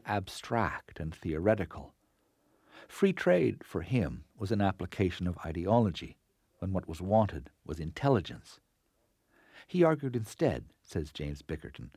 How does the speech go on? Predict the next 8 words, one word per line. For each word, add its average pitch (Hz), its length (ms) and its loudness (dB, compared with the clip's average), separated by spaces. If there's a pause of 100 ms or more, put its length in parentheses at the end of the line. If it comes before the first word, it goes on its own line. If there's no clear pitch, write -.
(240)
for - 160 0
a 107 80 2 (120)
careful 180 440 0
modification 95 840 0
of 87 100 -6
the 101 100 0
existing 98 540 -2
arrangements. - 720 -12